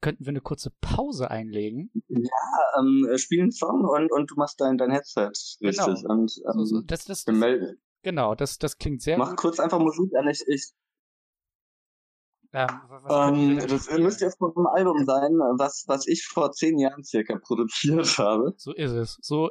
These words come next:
Speaker 1: ist es. Ähm,
Speaker 2: Ähm, genau, wir melden uns in zwei, drei Minuten wieder, hören ein bisschen Musik,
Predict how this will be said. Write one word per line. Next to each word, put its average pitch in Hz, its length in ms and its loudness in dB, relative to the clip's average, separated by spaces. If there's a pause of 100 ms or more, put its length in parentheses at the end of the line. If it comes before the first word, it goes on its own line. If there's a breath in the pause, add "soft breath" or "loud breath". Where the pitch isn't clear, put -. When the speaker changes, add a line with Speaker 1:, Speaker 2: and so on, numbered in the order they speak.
Speaker 1:
ist - 260 -8
es. 110 240 -12 (600)
Ähm, 127 420 -4 (180)
Speaker 2:
Ähm, 120 560 2 (840)
genau, 156 300 2
wir 131 80 2
melden 131 180 2
uns 139 160 0
in - 80 -16
zwei, 139 160 0
drei 127 140 2
Minuten 123 400 0
wieder, 151 400 2
hören 120 500 0
ein 117 40 -6
bisschen 120 200 -4
Musik, 123 400 0